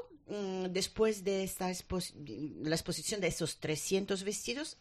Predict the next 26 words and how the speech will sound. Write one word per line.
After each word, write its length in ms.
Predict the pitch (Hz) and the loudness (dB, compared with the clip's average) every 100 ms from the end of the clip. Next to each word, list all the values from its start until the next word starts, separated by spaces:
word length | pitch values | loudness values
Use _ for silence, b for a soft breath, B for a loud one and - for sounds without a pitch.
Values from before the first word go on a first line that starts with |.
| - | 0
al 160 | 180 | 2
lado 220 | 196 214 151 | 4 4 2
de 60 | |
esos 240 | 165 175 180 | 0 -4 -6
vestidos 380 | 214 - 240 - | -8 -8 -10 -6
había, 400 | 247 226 233 330 B B B - - - | -6 -2 -2 -2 B B B -20 -20 -8
mm, 420 | 233 233 226 226 214 - _ | -4 -2 -2 -4 -8 -12 _
la 320 | 190 208 202 | 2 2 2
cantidad 500 | 202 220 220 233 226 | 0 -2 -2 0 2
de 140 | 175 175 | 4 4
obras 380 | 202 214 202 - | 4 2 0 2
de 140 | 220 | 2
arte 440 | 220 233 - 277 | 2 0 -6 -10
que 200 | - 185 - - - | -4 -6 -6 -16 -2
Christian 400 | 208 - 208 214 | 0 0 -4 2
Dior 380 | 226 240 277 - | 4 4 0 0
ha 960 | 190 190 185 175 170 175 170 165 - 165 - 180 | 2 2 2 0 0 0 -2 -2 -6 -6 -10 -10
coleccionado 600 | - 196 190 - 196 190 | -2 0 0 -2 -4 -4
para 160 | 165 165 | -4 -2
toda 220 | 165 160 | 0 -2
su 180 | 156 156 | -2 -4
vida, 320 | 202 220 160 | -4 -2 -2
en 80 | 160 | -2
toda 160 | 170 175 | -2 -4
su 140 | 180 | -4
vida. 220 | 185 202 | -6 -4